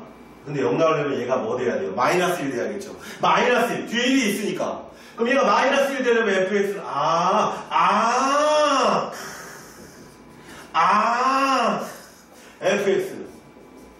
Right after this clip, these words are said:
마이너스 X제곱 플러스 에이엑스 플러스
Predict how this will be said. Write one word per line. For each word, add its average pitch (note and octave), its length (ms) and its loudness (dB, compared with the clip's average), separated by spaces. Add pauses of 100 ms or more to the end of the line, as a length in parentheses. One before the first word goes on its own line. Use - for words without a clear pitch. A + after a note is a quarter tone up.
(1300)
마이너스 D#3 420 -2
X제곱 B2 560 -6
플러스 G#3+ 640 -2 (440)
에이엑스 - 440 -10
플러스 A2+ 240 -8